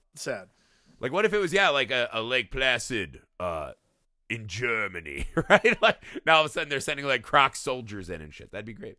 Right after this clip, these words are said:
Speaker 2: I don't know.
Speaker 1: <laughs>
Speaker 2: But that's the kind of movie this is. I'm like, it's not the movie you expect. So, like, the sequels should have done more of that,
Speaker 1: Yeah,
Speaker 2: right? This
Speaker 1: it's
Speaker 2: blending.
Speaker 1: much closer to, like,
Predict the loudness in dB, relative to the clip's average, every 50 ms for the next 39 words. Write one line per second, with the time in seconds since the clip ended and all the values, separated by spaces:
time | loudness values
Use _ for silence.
0 | _ _ -8 -6 -6 -6 -6 -8 -10 -10 -10 -12 -10 -10 -12 -14 -16 -20 -20 -20
1 | -20 -20 -20 -20 -20 -20 -20 -14 -6 -2 2 4 4 4 4 2 0 4 6 6
2 | 6 6 4 2 0 0 2 0 2 2 4 4 4 4 4 4 2 2 4 4
3 | 2 2 0 -4 -4 2 4 6 6 6 4 0 -8 -6 -6 -8 -6 -6 -4 -4
4 | -2 -2 -2 -4 -4 -4 -2 0 0 0 0 -2 -4 -2 0 0 -2 -2 -4 -10
5 | -10 -8 -8 -8 -8 -6 -8 -8 -6 -6 -6 -6 -6 -6 -6 -8 -8 -8 -8 -12
6 | -12 -12 -12 -10 -10 -10 -12 -12 -14 -14 -12 -10 -10 -8 -10 -10 -10 -8 -8 -8
7 | -8 -6 -2 0 2 2 2 0 -4 -4 -2 -2 -2 -2 -2 -2 -4 -4 -4 -4
8 | -4 -2 0 0 0 0 -2 -4 -6 _